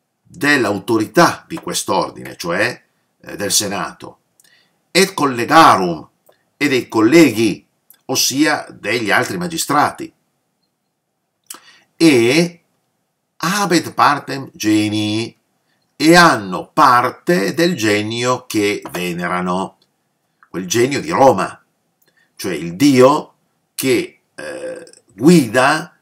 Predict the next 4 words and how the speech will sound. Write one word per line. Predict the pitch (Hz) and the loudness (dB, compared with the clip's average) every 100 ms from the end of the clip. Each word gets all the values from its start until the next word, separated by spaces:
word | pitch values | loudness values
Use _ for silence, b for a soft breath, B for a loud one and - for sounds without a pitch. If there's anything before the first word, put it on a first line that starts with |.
| _ _ _ | _ _ _
ormai | - 95 104 143 113 | -12 -10 -2 0 0
da | 117 | 0
secoli | 120 147 120 - 120 135 160 175 _ _ | 2 2 2 2 2 4 0 -6 _ _
Roma. | - 101 113 104 98 104 92 | -10 -4 -2 -2 -2 -2 -4